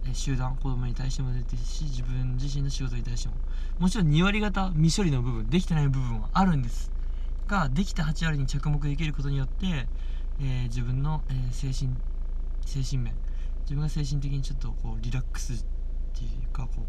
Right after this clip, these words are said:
う肯定感、ポジティブな状態で、えー、一日を、えー、過ごしきれたかなという感じです。ということで、まあ、そんな感じでした。はい、心の持ち方一つ。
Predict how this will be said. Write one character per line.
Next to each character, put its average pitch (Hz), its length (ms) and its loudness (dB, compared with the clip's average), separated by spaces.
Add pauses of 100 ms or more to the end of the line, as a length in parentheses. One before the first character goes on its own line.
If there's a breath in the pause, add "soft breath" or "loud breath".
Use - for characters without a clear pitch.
(140)
う - 20 -2
肯 127 160 -2
定 120 180 -2
感、 - 160 -4 (580 loud breath)
ポ 165 120 0
ジ 131 120 0
テ 120 60 0
ィ 113 40 -2
ブ 120 80 -2
な 117 80 -2
状 117 200 -2
態 120 200 -2
で、 151 100 -2 (340)
え 127 40 -2
ー、 120 340 -2
一 123 100 -2
日 123 280 0
を、 - 100 -2 (800 loud breath)
え - 20 -2 (720)
ー、 - 120 -2
過 131 60 0
ご 123 100 0
し - 140 -2
き - 140 -2
れ 127 60 0
た 131 100 -2
か 127 100 -2
な 165 320 2
と 117 100 -2
い 110 120 -2
う 110 40 -2 (260)
感 123 160 0
じ 120 80 0
で 139 80 2
す。 - 280 0
と 151 60 -2
い 151 40 0
う - 20 0
こ 156 60 0
と 147 60 0
で、 123 160 -2 (560 loud breath)
ま 160 120 4
あ、 - 100 2 (1160)
そ - 160 0
ん 139 40 2
な 139 80 2
感 151 160 0
じ 151 60 0
で 165 80 2
し - 80 0
た。 170 240 8
は 156 180 4
い、 - 140 0
心 143 260 2
の 143 60 4
持 139 100 2
ち - 80 -2
方 143 160 0
一 143 160 2
つ。 - 240 -2